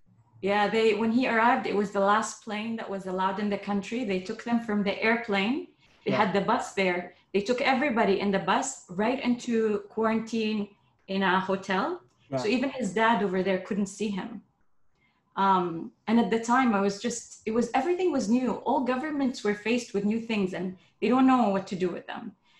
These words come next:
Speaker 1: And I
Speaker 2: Mm.
Speaker 1: just didn't know at the time. Should I, like, I felt it was my first time as a parent to feel helpless, because part of me is like, "I have to protect my son." But then part of me is like, "Where is the thing about protecting your son and also protecting the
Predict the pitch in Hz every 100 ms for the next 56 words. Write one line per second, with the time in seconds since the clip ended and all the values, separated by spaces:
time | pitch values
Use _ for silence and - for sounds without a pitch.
0 | - 139 262 - 320 - 311 294 339 403
1 | 240 208 - 208 190 185 233 233 233 233
2 | 233 - _ _ 247 247 247 - 349 370
3 | - 269 277 254 262 262 320 - 320 269
4 | 240 240 226 269 262 214 190 180 196 208
5 | 170 175 - 180 185 170 165 - _ _
6 | _ 208 233 233 214 180 175 175 180 196
7 | - - 180 180 180 170 196 - 214 175
8 | 185 _ _ - 180 185 220 226 190 196
9 | 185 180 175 208 208 202 180 185 214 202
10 | 185 180 - 180 185 - 190 180 180 214
11 | 196 185 180 170 185 180 180 180 - 190
12 | 165